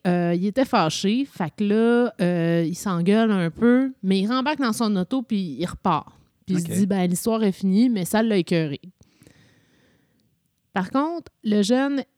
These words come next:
Speaker 1: était en maudit, le jeune qui, qui avait lancé les œufs.
Speaker 2: Ouais. L'agresseur.
Speaker 1: Puis, l'agresseur. <laughs> Euh, puis il a décidé d'aller pourchasser Carl.
Speaker 2: Ah ouais ?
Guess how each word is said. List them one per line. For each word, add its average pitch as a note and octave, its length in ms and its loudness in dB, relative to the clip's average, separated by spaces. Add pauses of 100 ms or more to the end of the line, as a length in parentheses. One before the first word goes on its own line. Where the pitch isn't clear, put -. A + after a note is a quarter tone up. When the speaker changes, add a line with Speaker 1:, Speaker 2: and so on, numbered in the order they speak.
Speaker 1:
était G#3+ 380 -2
en G#3 140 2
maudit, E3+ 520 0
le F3 140 0
jeune F#3+ 260 0
qui, E3+ 300 -10
qui - 120 -6
avait D#3 140 -2
lancé D#3 320 -4
les E3 220 -2
œufs. G3 120 -4 (140)
Speaker 2:
Ouais. C#3+ 160 0 (920)
L'agresseur. A3+ 600 0 (220)
Speaker 1:
Puis, - 100 -10
l'agresseur. F#3 840 2
<laughs> A3 40 -8 (640)
Euh, F#3 360 0
puis F#3+ 80 -8
il F#3 100 0
a F#3+ 60 2
décidé A3+ 480 0
d'aller G#3 240 -2
pourchasser A3 640 0
Carl. F#3 400 -2 (180)
Speaker 2:
Ah A2 160 -6
ouais ? C#3 180 0